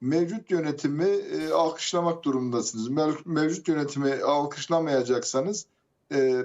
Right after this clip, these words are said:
partiden ihracınız, e, an meselesi. O yüzden tabii Cumhuriyet Halk Partili,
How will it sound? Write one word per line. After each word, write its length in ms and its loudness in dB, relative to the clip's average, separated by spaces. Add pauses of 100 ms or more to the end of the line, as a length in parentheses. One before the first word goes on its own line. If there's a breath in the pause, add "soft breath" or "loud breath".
partiden 680 -2
ihracınız, 920 0
e, 120 0 (680)
an 240 2
meselesi. 760 -2 (340)
O 140 2
yüzden 360 -2 (1080)
tabii 220 0
Cumhuriyet 360 0
Halk 200 -2
Partili, 1000 0